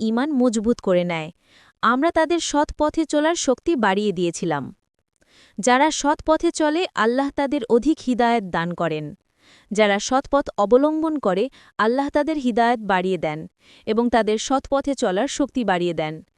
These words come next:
যাতে মুমিনদের ঈমান বেড়ে যায়। আল্লাহ তাআলা আরও বলেন, "এটা তোমাদের মধ্যে কার ঈমান বাড়িয়ে দিল? যারা মুমিন, এ তো তাদের ঈমান বাড়িয়ে দেয়।" আর এতে তাদের ঈমান ও আনুগত্যই বাড়ল। এতে তাদের ঈমান ও আনুগত্য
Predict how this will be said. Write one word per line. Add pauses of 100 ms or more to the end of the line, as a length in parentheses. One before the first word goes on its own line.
(320)
যাতে
মুমিনদের
ঈমান
বেড়ে
যায়। (500)
আল্লাহ
তাআলা
আরও
বলেন, (400)
"এটা
তোমাদের
মধ্যে
কার
ঈমান
বাড়িয়ে
দিল? (420)
যারা
মুমিন, (220)
এ
তো
তাদের
ঈমান
বাড়িয়ে
দেয়।" (760)
আর
এতে
তাদের
ঈমান
ও
আনুগত্যই
বাড়ল। (580)
এতে
তাদের
ঈমান
ও
আনুগত্য